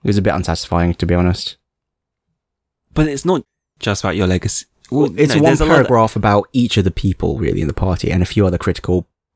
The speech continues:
Speaker 1: story quests.
Speaker 2: Can we talk about that?
Speaker 1: Yeah, yeah.
Speaker 2: And so there's a bit about your legacy, and then there's a bit about your party members. I don't care about my legacy, really. <laughs>
Speaker 1: Well, I mean, like, if you merge everyone into you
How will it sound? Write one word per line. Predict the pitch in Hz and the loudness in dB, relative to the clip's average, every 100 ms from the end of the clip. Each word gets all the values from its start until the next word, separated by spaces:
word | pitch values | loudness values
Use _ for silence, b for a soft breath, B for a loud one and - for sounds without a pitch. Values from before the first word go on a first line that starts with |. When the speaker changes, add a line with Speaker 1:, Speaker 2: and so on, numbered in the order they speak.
| - | -10
Speaker 1:
story | - 90 82 | -2 0 0
quests. | - - - - - _ _ _ _ _ _ _ | -4 -6 -10 -12 -12 _ _ _ _ _ _ _
Speaker 2:
Can | - 104 | -6 -4
we | |
talk | 104 | -2
about | - 98 | -2 -2
that? | 107 127 _ _ _ - | -2 -4 _ _ _ -2
Speaker 1:
Yeah, | 190 185 | 2 2
yeah. | 135 127 131 _ _ _ _ _ _ _ - | 2 -2 -6 _ _ _ _ _ _ _ -4
Speaker 2:
And | 101 95 | -2 0
so | 104 | 0
there's | 101 107 107 | 0 0 0
a | |
bit | 110 | -2
about | - | -2
your | 104 101 | -2 0
legacy, | 98 95 - 90 90 87 | 0 0 -2 0 -2 0
and | 95 | 0
then | 95 95 | 0 -2
there's | 92 | -4
a | 95 | -2
bit | 95 | -2
about | 90 92 | -2 -4
your | 92 | -4
party | - 90 - | -2 -4 -2
members. | 92 90 87 90 87 - _ _ _ _ _ _ _ _ _ _ _ - | -2 -2 -2 -2 -4 -8 _ _ _ _ _ _ _ _ _ _ _ -8
I | 98 | -4
don't | 95 | -4
care | - 92 | -4 -4
about | 87 | -4
my | 85 | -2
legacy, | 87 87 - - | -2 -4 -6 -8
really. | - - 147 - _ _ _ _ - | -8 -8 -10 -16 _ _ _ _ -12
<laughs> | B B B B - - B B B | B B B B -20 -12 B B B
Speaker 1:
Well, | 131 | 2
I | |
mean, | 123 | 2
like, | 117 - - | 2 -2 -2
if | 123 | 2
you | 131 | 4
merge | 117 120 113 | 6 4 2
everyone | 101 107 | 2 2
into | 95 - | 2 2
you | 101 98 82 90 | 2 2 0 -6